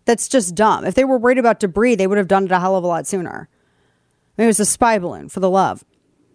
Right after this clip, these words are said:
So they had to distract from that somehow. "Oh, but Trump, he, you know, but Trump, though, there were three of these balloons." Well, then, in the C N N article that we talked about last hour, it showed that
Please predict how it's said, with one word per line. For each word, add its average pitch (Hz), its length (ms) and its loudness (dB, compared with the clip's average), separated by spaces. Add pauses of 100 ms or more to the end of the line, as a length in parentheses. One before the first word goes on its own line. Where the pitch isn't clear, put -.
(360)
So - 120 -4
they 254 140 4
had 311 120 2
to 349 80 -4
distract 233 440 -2
from 220 120 -2
that 185 160 -2
somehow. 190 400 0
"Oh, 302 340 4
but 185 140 -6
Trump, 277 360 2
he, 226 280 -2
you 208 100 0
know, 180 140 0
but 170 200 -4
Trump, 285 340 0
though, 147 140 0
there 180 120 0
were 208 120 0
three 254 340 0
of 226 60 2
these 170 180 0
balloons." 151 400 -6
Well, 220 80 4
then, 254 400 2 (260)
in 226 120 2
the 220 80 4
C 254 180 2
N 233 80 2
N 294 100 4
article 202 280 0
that 185 100 2
we 180 100 0
talked 180 280 0
about 180 240 0
last 170 260 -4
hour, 220 460 0 (840)
it 233 280 2
showed 220 320 2
that 202 300 2